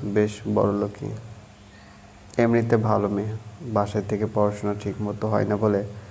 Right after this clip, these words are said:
কলেজের হোস্টেলে থাকে। তাদেরই কলেজের সিনিয়র ছাত-, ছাত্র সাদ চৌধুরী পড়াশোনা শেষ করে এখন সরকারি চাকরি করছে। মানুষের বিপদে এগিয়ে আসে,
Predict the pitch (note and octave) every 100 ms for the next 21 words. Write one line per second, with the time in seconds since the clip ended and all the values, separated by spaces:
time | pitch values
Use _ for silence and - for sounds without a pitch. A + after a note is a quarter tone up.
0 | - - - - G#2+ G2+ G#2 G#2 G2+ G#2
1 | - G2+ G2+ G2+ - - - - - -
2 | - - - - - A2+ A2+ A#2+ A#2+ A2
3 | G#2+ G#2+ A2 A2 A2 G#2 G#2 G#2+ G#2 -
4 | - - G2+ G2+ - - - - - -
5 | G#2 G2+ - A2+ A2+ G2+ G2+ - G#2 G2+
6 | G2+ A2 A2+ - - - - - - -
7 | - - A2 A#2 A#2+ B2 A#2 A#2 A2+ -
8 | A#2 A#2 A#2 A2+ A2+ G#2+ G#2 G#2 G#2 -
9 | G#2 - - G2+ - G#2+ - - - -
10 | - - - - A#2+ A#2 A#2+ A#2+ A2 G#2
11 | A2 G#2+ A2 G#2 G2+ G#2 G#2 -